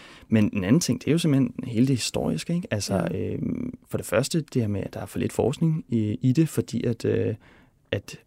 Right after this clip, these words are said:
Speaker 1: måske p-pillen har været så effektiv, som den har.
Speaker 2: Mm.
Speaker 1: Øhm, og, øh, der skal være nogle, øh, der skal være nogle fonde, der ligesom, øh, vælger at prioritere det, og det har der måske ikke været nok, øh, fokus på. Øhm, så det håber jeg da også lidt med, at vi i dag er mere fokuseret på de her bivirkninger og finde ud af, hvad de kan gøre, alt det her hormonelt.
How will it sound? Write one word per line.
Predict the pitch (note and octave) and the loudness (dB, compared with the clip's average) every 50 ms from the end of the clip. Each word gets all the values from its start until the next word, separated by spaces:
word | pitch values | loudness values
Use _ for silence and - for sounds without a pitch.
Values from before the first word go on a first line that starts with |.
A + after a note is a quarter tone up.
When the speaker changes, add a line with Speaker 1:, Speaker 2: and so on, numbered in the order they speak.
| - | -8
Speaker 1:
måske | - G#2+ - - F3+ | -6 -4 0 0 0
p-pillen | F3 - F3 E3 E3 C#3+ C#3 C3+ | 0 0 0 2 2 2 2 2
har | B2+ A#2 A#2 A2 A2+ A2+ - - | 0 0 0 -2 -2 -4 -6 -6
været | B2 A#2 A2 C#3+ | -2 0 0 0
så | - - | 0 0
effektiv, | - A#2 - F3+ - - - | -2 -2 -2 -2 -2 -2 -2
som | - D3+ - | -2 -2 -4
den | - - A#2 | -4 -4 -2
har. | C#3 F3 - - - _ _ | -2 -2 -2 -4 -8 _ _
Speaker 2:
Mm. | - G3+ G3 F#3 F#3 - | -8 -8 -8 -6 -2 0
Speaker 1:
Øhm, | A#2 A2+ G#2+ G#2 G#2 G2 - - - - - - - | 2 2 2 2 0 -2 -2 -4 -4 -4 -6 -6 -4
og, | - A#2+ A2+ G#2+ - _ - - - _ - - | -2 -2 -2 -2 -4 _ -18 -20 -20 _ -2 0
øh, | A2 G#2+ - | 0 0 0
der | A#2+ A2+ | 0 -2
skal | - - A#2 | 0 2 4
være | A2+ A#2+ D3 | 4 6 6
nogle, | E3 D#3 C#3 B2+ A#2 A2 G#2 | 4 4 4 4 4 2 2
øh, | G#2 G#2+ A2 - - | -2 -2 -4 -6 -6
der | - A2 | -6 -6
skal | - - | -2 0
være | B2 D3 | 0 2
nogle | F#3 F3+ C#3 | 2 2 0
fonde, | - - A#2 A#2 C3+ E3+ G3 | 0 2 4 4 4 2 0
der | F3 D3 A#2+ | 0 2 2
ligesom, | A#2+ B2+ - C#3+ C3+ A#2+ | 2 2 2 2 2 2
øh, | A2+ G#2+ G#2+ G#2+ A2 | 2 0 0 0 2
vælger | A2+ A2+ C#3 D3+ | 2 2 2 2
at | |
prioritere | - - - G#2+ - - - F3+ F3 - | 0 0 -2 -2 -2 -2 -4 -2 -2 -2
det, | - E3+ - - - - - | -2 -4 -6 -6 -12 -10 -6
og | - - - | -4 -2 0
det | E3 | 2
har | E3 | 2
der | D3+ | 2
måske | C#3 A#2 - - | 2 0 0 -2
ikke | C3+ - - | -4 -2 -2
været | - E3+ C#3+ | 0 2 2
nok, | B2 C3+ E3+ - - - | 2 2 0 -4 -6 -4
øh, | - B2+ B2 A#2 A#2 A2+ | -2 0 0 0 -2 -2
fokus | - - G#3 - - - - | 0 2 0 2 0 -2 -4
på. | - - - - - - - - - - - - _ _ - | -2 -4 -4 -4 -8 -20 -20 -20 -20 -20 -20 -20 _ _ -2
Øhm, | A#2+ A2 G2+ F#2 F#2 - G#2+ | 0 2 2 2 0 -2 -2
så | - - - G#2 - _ _ - | -2 2 0 0 0 _ _ 2
det | - F#3+ | 4 6
håber | C#3+ E3 F#3 G#3 | 6 6 6 6
jeg | C#3+ | 6
da | A2+ | 4
også | A2 B2+ - - | 4 2 2 0
lidt | C#3 - - | 0 2 2
med, | B2+ A2 - - | 0 0 0 -2
at | A2+ G#2+ G2+ - - | -4 -4 -4 -4 -4
vi | A2 A2 G#2 G2+ - _ _ _ - | -2 -2 -2 -4 -6 _ _ _ -10
i | - | -8
dag | - - A2 C3 C#3+ - - | -2 0 2 2 2 2 0
er | G#2 G#2 G2 - - | -4 -4 -4 -4 -2
mere | - A#2+ C#3+ E3+ | 0 2 2 2
fokuseret | - - C3+ - - D3 C#3 C3 | 2 -2 -4 -2 2 0 0 2
på | - | 2
de | B2 | 0
her | A2+ G#2+ | 0 0
bivirkninger | - - C#3 D3+ D3 C3+ B2 A#2 - A#2+ G#2+ G#2 | 2 2 2 2 4 2 2 2 2 0 0 0
og | A2 A2 | -2 -4
finde | - - A#2 A#2+ | 0 2 2 2
ud | B2+ | 2
af, | A#2 | 2
hvad | A2 G2+ | 0 0
de | - | -2
kan | - - - | -6 -8 -2
gøre, | - A2 A2 B2 | 2 2 2 2
alt | A2+ - | 0 -2
det | A2 G#2+ | -2 -4
her | F#2+ | -4
hormonelt. | - - G#2+ A2 C#3 D#3+ D3 - - | -4 -2 -2 0 0 0 -2 -4 -8